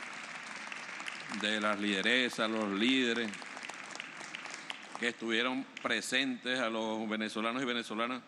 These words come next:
que acompañaron con su voto, con su participación en, en todo lo que fue la logística, el, el,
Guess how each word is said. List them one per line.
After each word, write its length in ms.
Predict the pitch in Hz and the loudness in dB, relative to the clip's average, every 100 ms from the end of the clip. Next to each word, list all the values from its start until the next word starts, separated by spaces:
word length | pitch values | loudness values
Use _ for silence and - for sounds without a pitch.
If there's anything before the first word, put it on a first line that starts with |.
| - - - - - - - - - - - | -18 -20 -20 -20 -20 -20 -20 -20 -20 -20 -10
que 100 | - | -2
acompañaron 960 | 110 - 113 101 - 101 104 123 127 120 - - - - - - | 0 2 2 4 6 4 4 2 2 -2 -10 -20 -20 -20 -20 -4
con 240 | 120 123 | 0 0
su 180 | 110 107 | 2 2
voto, 340 | 107 127 123 120 | 4 2 0 -2
con 180 | 117 | -2
su 160 | 113 113 | 0 0
participación 1300 | - 113 117 113 107 101 101 98 - 123 127 123 117 | 2 0 0 -4 -4 -2 0 0 2 2 2 2 0
en, 360 | 117 110 107 - - - - | 0 0 -2 -6 -14 -12 -4
en 280 | 110 110 | 0 0
todo 260 | 104 117 120 | 0 0 2
lo 140 | 120 | 0
que 100 | 107 | -2
fue 200 | 104 110 | -4 0
la 100 | 110 | 2
logística, 1000 | 107 98 87 123 120 - 110 - 110 107 104 | 2 2 2 0 0 -4 -4 -2 0 0 0
el, 260 | 98 95 - - | -2 -4 -8 -4
el, 320 | 95 95 | -4 -2